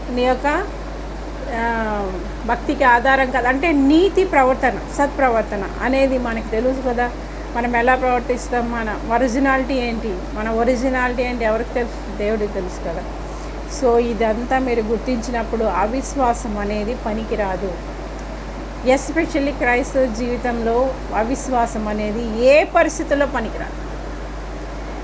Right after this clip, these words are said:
మీరు ఈ దినాల్లో ఏ పరిస్థితుల్లో ఉన్నారో, ఏ అప్పుల భారంలో ఉన్నారో, ఏ బాధల్లో ఉన్నారో, దేవుడి వైపు చూడండి. ఏ కష్టాల్లో ఉన్నారో, ఏ యొక్క నిందల్లో ఉన్నారో, ఏ అవమానం, కానీ నీ భక్తిని వదలకూడదు, నీ నీతి ప్రవర్తనను వదలకూడదు.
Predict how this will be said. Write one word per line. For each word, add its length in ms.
మీరు 260
ఈ 100
దినాల్లో 500
ఏ 280
పరిస్థితుల్లో 640
ఉన్నారో, 440
ఏ 140
అప్పుల 380
భారంలో 540
ఉన్నారో, 400
ఏ 220
బాధల్లో 600
ఉన్నారో, 340
దేవుడి 420
వైపు 340
చూడండి. 440
ఏ 120
కష్టాల్లో 640
ఉన్నారో, 640
ఏ 180
యొక్క 180
నిందల్లో 560
ఉన్నారో, 340
ఏ 120
అవమానం, 420
కానీ 420
నీ 160
భక్తిని 400
వదలకూడదు, 580
నీ 120
నీతి 320
ప్రవర్తనను 560
వదలకూడదు. 480